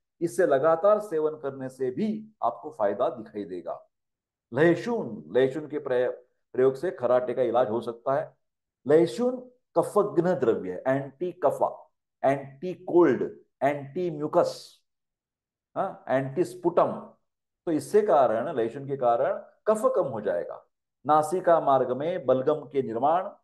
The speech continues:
और श्वसन प्रणाली की सूजन को ये लहसुन, गार्लिक कम करता है। अगर आप साइनस के कारण खराटे लेते हैं, बाजार में आपको लहसुनादि वटी मिल सकती है, बाजार में गार्लिप टैबलेट भी मिल सकती है,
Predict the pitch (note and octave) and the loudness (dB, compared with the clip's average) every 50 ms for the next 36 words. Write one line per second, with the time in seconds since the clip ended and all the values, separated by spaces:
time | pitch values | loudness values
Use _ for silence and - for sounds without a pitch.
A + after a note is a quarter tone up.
0 | _ _ _ _ _ _ _ _ _ _ _ _ _ - D3+ D3 D3 - D#3 D#3 | _ _ _ _ _ _ _ _ _ _ _ _ _ 4 4 4 6 2 2 2
1 | G3+ G#3+ G3+ - F#3 E3+ D#3+ D3+ D3 D3 C3+ C3+ D3 C3+ - C3+ B2+ A#2 B2+ B2 | 2 0 0 0 0 2 2 2 2 0 -2 -6 -10 -10 -10 -10 -2 -2 -2 -2
2 | B2 B2 F#3 G#3 G#3+ F#3 E3+ C3 A#2 A#2 A2+ A#2 A#2 A2+ D#3+ F3 E3 C3+ B2 A#2 | 0 2 2 2 4 4 2 4 6 6 4 4 2 0 -4 -4 -2 2 4 4
3 | A#2+ B2 D#3 G3 G3 - - - _ _ _ - C#3+ - A2 G#2+ G2+ G#2 - - | 4 6 4 2 2 2 -8 -16 _ _ _ 0 0 0 2 -2 -2 -2 -2 -6
4 | - - - - _ _ _ _ _ _ _ _ _ _ D3+ F3 F#3 G#3+ G3+ G3 | -8 -10 -10 -18 _ _ _ _ _ _ _ _ _ _ 2 6 6 6 6 6
5 | G3 G3 - - - D#3 D3+ D#3+ F3 E3+ E3+ - F3 E3+ E3+ D#3 D3+ D3+ D3+ D3+ | 4 2 -2 2 2 4 4 4 2 -2 -2 -2 -4 0 4 4 4 4 2 -2
6 | - C#3 C#3 C#3+ C#3+ D3 C#3+ C#3+ C#3 C#3 C#3+ E3 - - E3+ F3 D3 C#3+ C3+ C#3+ | -2 0 0 0 0 -2 -2 -2 -4 -4 -4 -2 2 2 2 4 4 2 0 0
7 | C#3+ C#3+ C#3 - _ _ _ _ _ _ _ - D3+ D#3 D#3 - - D3 D3+ C#3+ | -4 -8 -10 -14 _ _ _ _ _ _ _ 2 2 2 2 -2 -4 -2 -2 -2
8 | B2 G#2 C#3 D3 D3 - F#3+ F3+ E3 E3 D#3+ D#3 D3 C3+ D3+ D#3+ D3 G#2+ G2+ D3+ | 0 2 2 0 0 0 -4 -2 0 2 2 2 2 0 -4 -8 -8 -2 -2 -2
9 | D3+ - G#3+ G3 F#3 G3 F#3+ F#3+ G3 F#3+ F#3+ - _ G3+ F3 D#3+ F#3 B3 _ _ | -2 0 -4 -2 -2 -2 -2 -2 -4 -6 -6 -8 _ -18 -18 -18 -18 -20 _ _
10 | _ _ _ _ _ _ _ _ _ _ _ _ _ _ _ _ _ _ _ _ | _ _ _ _ _ _ _ _ _ _ _ _ _ _ _ _ _ _ _ _
11 | _ _ _ - A#2+ B2+ B2+ D3+ C#3+ C#3 C#3+ C#3+ C#3 A#2+ A#2 - C3 C3 B2+ A#2+ | _ _ _ 2 4 6 6 6 6 6 4 0 -2 -2 2 4 4 4 4 4
12 | C#3 F#3 G#3+ G#3+ - - - - _ - D3 D3 C#3+ D#3+ E3+ E3 - E3 E3 E3 | 2 2 0 0 -2 -10 -16 -12 _ 2 2 2 4 2 0 0 0 -4 -4 -4
13 | E3 D#3+ - E3 E3 E3 - E3 E3 E3+ F3 F3 | -6 -4 -4 -4 -4 -4 -2 -2 -2 -2 -2 -4